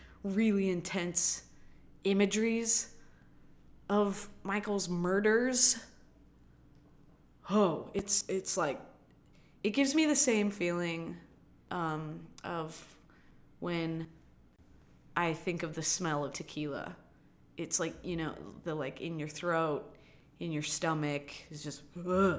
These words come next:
that is what that thirty-second trailer did. Bleh, ew, yuck, mm-mm. So,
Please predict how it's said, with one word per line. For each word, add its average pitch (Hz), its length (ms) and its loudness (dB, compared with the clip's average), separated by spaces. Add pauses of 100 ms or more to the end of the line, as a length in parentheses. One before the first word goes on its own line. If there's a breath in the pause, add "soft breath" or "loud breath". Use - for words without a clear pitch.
(3500 loud breath)
that 269 280 4
is 240 180 0
what 240 120 0 (280)
that 220 380 0 (480)
thirty-second 214 920 0
trailer 180 360 0
did. - 260 -6 (640 soft breath)
Bleh, 175 380 0 (140)
ew, 185 320 -2 (100)
yuck, 185 280 -2 (180)
mm-mm. 170 320 -4 (1120 loud breath)
So, 190 480 4